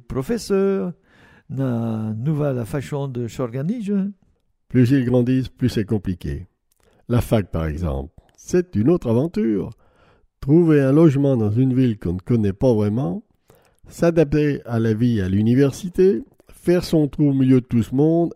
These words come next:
Speaker 2: eh ben, c'est pas si simple. Mais il faut raison, mais il y a compliqué. La fac, par exemple,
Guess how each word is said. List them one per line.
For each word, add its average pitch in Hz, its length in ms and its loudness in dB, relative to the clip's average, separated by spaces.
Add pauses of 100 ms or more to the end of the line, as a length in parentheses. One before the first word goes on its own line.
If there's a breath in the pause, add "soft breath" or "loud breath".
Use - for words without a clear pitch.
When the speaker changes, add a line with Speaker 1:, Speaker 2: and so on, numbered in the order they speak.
Speaker 2:
eh 131 200 0
ben, 147 240 -2
c'est 131 180 -6 (120)
pas 175 120 -4
si 151 180 -4
simple. 62 540 -10 (1080)
Mais 123 320 8
il 190 80 4
faut 220 240 6
raison, 208 460 6 (580 soft breath)
mais 107 180 8
il 190 80 12
y 190 40 10
a 180 60 8
compliqué. 170 480 -2 (880 soft breath)
La 131 120 4
fac, 101 320 0
par 87 160 0
exemple, 78 680 -8